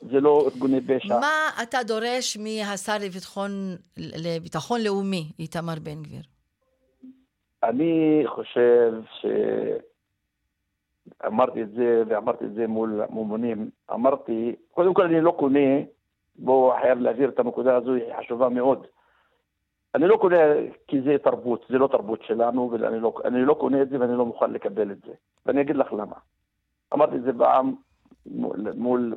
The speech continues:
Speaker 1: בשולחן עגול, מול הרבה בעלי, אה, תפקידים והשפעה. אמרתי, אם מחר תודיעו שאנחנו נותנים איזה יום חופש לכל משטרת התנועה בישראל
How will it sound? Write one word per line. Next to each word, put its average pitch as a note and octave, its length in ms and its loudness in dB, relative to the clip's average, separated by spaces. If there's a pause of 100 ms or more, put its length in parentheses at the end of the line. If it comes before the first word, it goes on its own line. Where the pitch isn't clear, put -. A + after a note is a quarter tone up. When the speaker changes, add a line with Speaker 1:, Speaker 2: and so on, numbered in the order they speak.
Speaker 1:
בשולחן A2+ 460 -2
עגול, B2+ 320 2
מול B2 240 -4
הרבה A2 260 -8 (440)
בעלי, A2 360 -4 (200)
אה, G2 340 -6 (220)
תפקידים G#2+ 460 -10
והשפעה. - 480 -12 (1000)
אמרתי, F3 300 4
אם E3 100 2
מחר D3+ 460 6
תודיעו C3 420 0
שאנחנו C3 720 0
נותנים C3 640 -2 (840)
איזה A2+ 120 -8
יום C#3 220 2 (100)
חופש D3+ 380 -2
לכל B2+ 280 0
משטרת B2+ 400 -2
התנועה B2 360 -2
בישראל C3 800 2